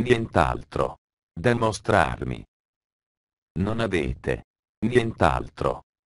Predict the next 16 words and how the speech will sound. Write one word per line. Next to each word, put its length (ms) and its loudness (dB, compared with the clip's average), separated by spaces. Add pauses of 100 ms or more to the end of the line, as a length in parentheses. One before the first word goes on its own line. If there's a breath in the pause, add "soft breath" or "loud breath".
(120)
da 220 0
mostrarmi? 920 0 (1400)
Hai 160 6
avuto 640 -2 (400)
notizie 960 -2 (360)
di 180 -2
tuo 200 4
fratello 800 0 (400)
ultimamente? 1000 0 (960)
Hai 200 4
avuto 640 -2 (400)
notizie 960 -4 (360)
di 200 -4
tuo 180 2
fratello 840 0 (380)
ultimamente? 1040 0